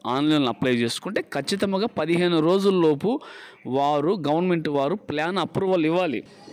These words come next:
పదిహేను రోజుల్లోపు ఇవ్వకపోతే, పదిహేను, పదహారవ రోజు మనం కన్‌స్ట్రక్షన్ చేసుకోవచ్చు. దానిని ఆపటానికి వీలు లేదు. ఎందుకంటే, నీవు already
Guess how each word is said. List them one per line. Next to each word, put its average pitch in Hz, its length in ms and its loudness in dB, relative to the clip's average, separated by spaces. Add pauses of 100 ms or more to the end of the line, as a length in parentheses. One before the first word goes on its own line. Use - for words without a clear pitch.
(160)
పదిహేను 190 480 2
రోజుల్లోపు 202 880 2
ఇవ్వకపోతే, 156 1040 0 (960)
పదిహేను, 180 480 2
పదహారవ 185 640 0
రోజు 165 380 4
మనం 180 300 0
కన్‌స్ట్రక్షన్ 180 720 -4 (100)
చేసుకోవచ్చు. 170 960 2 (1000)
దానిని 165 640 0
ఆపటానికి 165 680 -2
వీలు 147 300 4
లేదు. 131 540 2 (480)
ఎందుకంటే, 156 680 0
నీవు 160 320 2
already 160 800 0